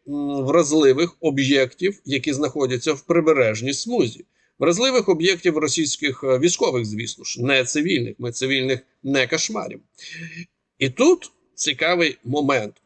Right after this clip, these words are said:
Обстріл аеродромів, які знаходяться в прибережній смузі з використанням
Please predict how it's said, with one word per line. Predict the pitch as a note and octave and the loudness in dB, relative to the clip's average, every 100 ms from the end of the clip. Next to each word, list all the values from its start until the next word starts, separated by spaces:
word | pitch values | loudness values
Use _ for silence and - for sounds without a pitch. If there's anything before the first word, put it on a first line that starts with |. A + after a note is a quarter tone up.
| _ | _
Обстріл | D#3 G3 - F#3+ F3+ F3+ - | 0 0 -2 2 2 0 0
аеродромів, | D3 C3+ C3 A#2+ C#3+ D#3+ D3 | 2 4 2 0 0 0 0
які | B2 A#2 C#3+ D3+ - | -2 -2 -4 -4 -8
знаходяться | A#2+ B2+ C3+ C3 C3 B2 | -6 -4 -2 -2 -2 -8
в | |
прибережній | - A#2+ A#2+ C3+ A#2 A#2 | -6 -2 2 2 0 -4
смузі | - B2+ F#3 G#3+ F3+ | -6 2 2 2 -2
з | C3 | -4
використанням | C3+ - D3 - - B2+ A#2+ A#2+ A2+ | -8 -6 -6 -6 -2 0 0 -2 -6